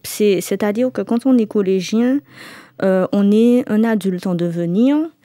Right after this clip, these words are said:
Et, euh, c'est important aussi de pouvoir, euh,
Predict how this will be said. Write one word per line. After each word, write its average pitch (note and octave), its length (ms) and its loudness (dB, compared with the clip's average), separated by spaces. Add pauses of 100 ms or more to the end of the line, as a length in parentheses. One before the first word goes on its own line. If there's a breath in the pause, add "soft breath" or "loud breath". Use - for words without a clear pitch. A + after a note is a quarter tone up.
(380 loud breath)
Et, G3 240 4
euh, F3+ 520 2
c'est A#3 280 0
important B3 680 0
aussi A3 380 -2
de F#3 200 -2
pouvoir, F#3+ 720 -4
euh, E3+ 540 -4